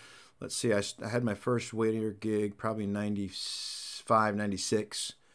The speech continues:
Okay, and then I did that all the way up through, uh, two thousand three, off and on. So tips were huge. My tip income actually was able to pay for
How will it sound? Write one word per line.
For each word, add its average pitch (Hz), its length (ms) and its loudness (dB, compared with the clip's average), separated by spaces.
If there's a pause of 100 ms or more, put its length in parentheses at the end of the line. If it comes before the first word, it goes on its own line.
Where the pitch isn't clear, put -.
(120)
Okay, - 140 0
and 110 120 4
then 120 60 4
I 117 80 2
did 135 220 2
that 151 180 6
all 147 240 6
the 185 80 6
way 165 180 8
up 156 220 8
through, 120 400 4 (340)
uh, 104 340 2 (1500)
two 131 140 -2
thousand 139 380 4
three, 220 420 -6 (300)
off 101 280 -2
and 90 100 -4
on. 82 140 -12 (1080)
So 143 420 10 (1500)
tips - 280 10
were 127 60 -2
huge. - 640 0 (1300)
My 180 160 8
tip 262 360 6
income 123 340 4
actually 147 340 2
was 131 160 8
able 135 160 6
to 110 60 6
pay 202 340 4
for 107 480 4